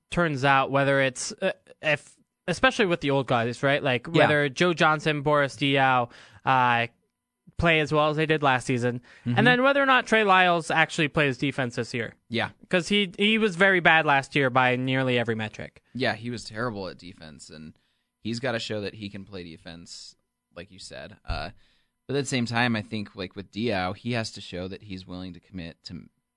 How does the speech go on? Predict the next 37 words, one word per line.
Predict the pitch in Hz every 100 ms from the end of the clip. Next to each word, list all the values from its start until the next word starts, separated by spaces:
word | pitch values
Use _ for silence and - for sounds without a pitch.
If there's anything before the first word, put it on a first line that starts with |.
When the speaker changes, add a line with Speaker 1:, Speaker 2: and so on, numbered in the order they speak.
| -
Speaker 2:
to | 98
really | 90 92 92 92 _ _ _ _
push | 113 101
for | -
minutes | 92 95 101 -
and, | 76 73 82 _
and | 64 71 92
practice, | - 90 - 73
'cause | -
I | 90
think | 104 101 -
that | 82 82 _ _ _ _ _ _ -
Quinn's | - 107 104
one | 101 98
of |
those | 95 92
guys | 92 87 90 95
who, | - 90 78 - 101
who | 95
will | 85 87
make | 82 90
some | - 90
decisions | - - 87 87 85
off | 64 _
of | _
practice. | - 73 - - - - _ -
Speaker 1:
This | 269
one's | 349 302
really | 220 240 220
similar, | 220 208 202 190
but | 160 170
it's | 175 165
kind | 233 220
of |
the | 175
same | - 180
idea. | 160 135 156 151 135 127